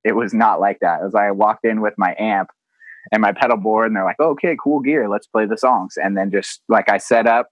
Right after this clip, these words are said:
and then they clicked it off and we started playing. We played three songs, you know, one time each and just barely got through the songs. Like, it was rough, you know, we didn't, weren't communicating, hadn't played be-,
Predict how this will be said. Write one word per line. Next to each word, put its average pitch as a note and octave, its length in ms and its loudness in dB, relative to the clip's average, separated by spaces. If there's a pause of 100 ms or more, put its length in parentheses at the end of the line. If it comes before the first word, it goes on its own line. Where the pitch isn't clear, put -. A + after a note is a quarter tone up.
(140)
and G2+ 140 -2
then G#2 120 -4
they F#2+ 80 -4
clicked - 280 -2
it G#2 80 0
off A2+ 240 4
and G2+ 120 -6
we F#2+ 100 -8
started G2 280 -4
playing. G#2+ 340 -4
We F#2+ 100 -4
played F#2+ 240 -4
three A2 180 -2
songs, G#2 640 0 (600)
you G#2+ 120 -4
know, F2+ 120 0
one B2 320 2
time A2 340 0
each G2+ 560 -6 (180)
and F#2 420 -2 (240)
just B2+ 200 -2 (200)
barely C3+ 380 2
got G#2 260 2
through C3 220 2
the G#2+ 120 -4
songs. A#2 460 0
Like, A2 160 0
it A2+ 80 -2
was A2 140 -2
rough, A2+ 460 0
you G#2 120 -4
know, F#2+ 180 0
we G2+ 120 -2
didn't, G#2 220 -4 (200)
weren't A2+ 240 -2
communicating, G2+ 640 -2
hadn't F#2 280 -2
played F#2+ 220 0
be-, F2 200 -6